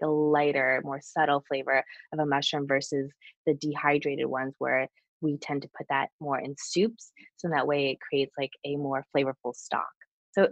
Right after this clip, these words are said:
it really depends. Just try and experiment. You could always try the actual dry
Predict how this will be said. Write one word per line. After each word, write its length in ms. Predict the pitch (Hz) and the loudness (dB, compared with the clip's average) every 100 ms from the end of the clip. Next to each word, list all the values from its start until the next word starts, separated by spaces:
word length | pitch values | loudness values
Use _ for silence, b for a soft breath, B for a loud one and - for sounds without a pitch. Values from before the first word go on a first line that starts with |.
| - | 6
it 160 | 202 | 6
really 240 | 202 214 233 | 10 10 10
depends. 720 | 233 - 185 214 233 233 - | 4 0 2 2 0 -4 -4
Just 380 | 180 165 - - | -2 0 -4 -6
try 360 | - 180 170 180 | -2 2 4 4
and 120 | 175 | 4
experiment. 800 | 165 - - 151 156 185 226 247 - B B - | -2 -6 0 0 2 0 0 -2 -8 B B 2
You 200 | 180 185 | 4 6
could 120 | 202 - | 4 8
always 500 | 185 180 180 - - | 10 10 8 4 -4
try 400 | - 170 165 170 | 0 4 6 6
the 180 | - | 4
actual 600 | 147 156 - 170 156 156 156 B B B _ _ - 160 | 2 0 0 2 6 4 2 B B B _ _ -12 -6
dry 920 | - 165 151 151 151 151 147 143 | 4 6 8 6 6 6 6 4